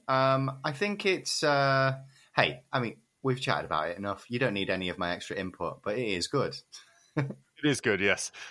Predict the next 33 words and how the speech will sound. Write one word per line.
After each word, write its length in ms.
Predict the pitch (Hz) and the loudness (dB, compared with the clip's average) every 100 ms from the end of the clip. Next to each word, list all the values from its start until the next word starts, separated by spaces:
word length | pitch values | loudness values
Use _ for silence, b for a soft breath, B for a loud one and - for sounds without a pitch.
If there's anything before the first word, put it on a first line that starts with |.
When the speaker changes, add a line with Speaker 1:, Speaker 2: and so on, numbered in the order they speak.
| B | B
Speaker 2:
Uh, 300 | 135 131 139 | 2 4 4
let 160 | 175 165 | 4 2
us 140 | 147 | 2
know 160 | 147 139 | 2 2
what 180 | 131 | 2
you 400 | 139 156 143 131 | 2 2 2 0
thought 320 | 117 131 117 107 | -2 0 2 2
about 420 | 110 107 107 - - _ _ _ _ | 4 4 2 -6 -14 _ _ _ _
War 420 | 117 120 113 110 | 0 2 4 2
on 200 | 117 107 110 - | 2 0 -2 -2
Errorism, 580 | 123 117 117 123 180 190 - _ | 0 2 2 0 -2 -4 -8 _
uh, 220 | 110 107 104 | -2 -2 0
punk 300 | - 123 117 | -4 -4 -4
rock 160 | 107 | -4
elite 240 | 107 107 - | -4 -4 -4
podcast 560 | 113 - 117 113 - - | -4 -2 -2 -2 -4 -8
at 240 | 110 - - - | -6 -6 -12 -12
gmail 960 | 113 117 110 - _ 110 107 104 104 - - | -8 -6 -8 -10 _ -4 -4 -4 -8 -12 -10
dot 300 | 107 _ - _ _ _ | -10 _ -20 _ _ _
com. 300 | 135 98 82 B B B B B _ _ _ _ _ | -2 -2 -4 B B B B B _ _ _ _ _
Because 720 | 117 113 113 - 117 117 117 110 | 0 0 0 -2 0 2 0 0
we've 100 | 151 | 0
got 220 | 180 - | 0 -2
some, 380 | 143 139 139 156 - | -4 -4 -6 -8 0
uh, 380 | 131 131 127 135 | 2 4 2 -2
you 140 | 156 | -2
know, 140 | 151 104 | 0 0
we're, 320 | 123 135 135 | 2 2 2
we're 160 | 143 143 | 2 2
getting 300 | 156 143 131 | 2 2 0
into 220 | 123 120 | -2 -6
sort 220 | - 127 | -4 2
of 260 | 117 110 | 2 2